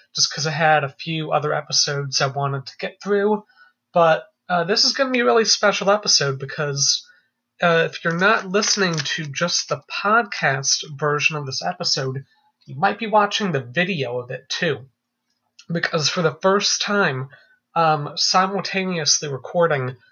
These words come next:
a podcast episode and a video component, uh, recorded at the same time, because I'm gonna be opening up a box of,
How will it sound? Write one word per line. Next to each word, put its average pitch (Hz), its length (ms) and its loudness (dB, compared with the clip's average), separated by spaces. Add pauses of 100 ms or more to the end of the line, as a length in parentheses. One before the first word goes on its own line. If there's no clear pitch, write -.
(220)
a 143 200 -2
podcast 185 640 0
episode 139 600 0 (420)
and 185 280 0
a 160 180 -2
video 170 360 0
component, 143 720 -6 (100)
uh, 143 220 4
recorded 147 420 0
at - 80 -20
the - 100 2
same 139 240 0
time, 143 480 -2 (600)
because 156 840 2 (1000)
I'm 185 100 -10
gonna 160 180 -2
be 147 360 -8
opening 170 400 2
up - 280 0 (640)
a 143 60 -14 (160)
box - 680 4
of, 170 360 4